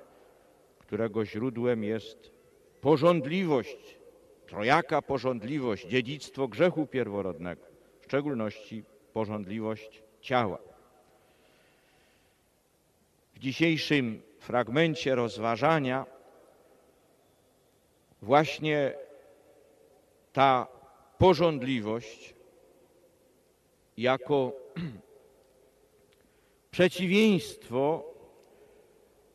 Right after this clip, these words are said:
odwiecznej atrakcji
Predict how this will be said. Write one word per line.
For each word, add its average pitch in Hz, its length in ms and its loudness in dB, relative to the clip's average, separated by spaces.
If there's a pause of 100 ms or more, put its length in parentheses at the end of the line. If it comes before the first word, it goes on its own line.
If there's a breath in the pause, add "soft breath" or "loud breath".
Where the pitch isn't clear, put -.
(120)
odwiecznej 170 1000 2 (580)
atrakcji 165 1080 0